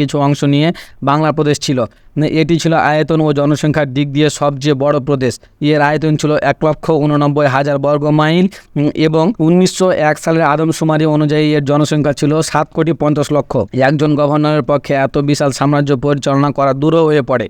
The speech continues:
এর জন্য প্রশাসনিক সুবিধার কথা বিবেচনা করে উনিশশো পাঁচ সালে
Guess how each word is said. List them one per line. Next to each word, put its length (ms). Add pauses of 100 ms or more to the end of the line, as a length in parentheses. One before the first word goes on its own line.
এর 200
জন্য 200
প্রশাসনিক 540
সুবিধার 320
কথা 260
বিবেচনা 520
করে 180
উনিশশো 500
পাঁচ 260
সালে 140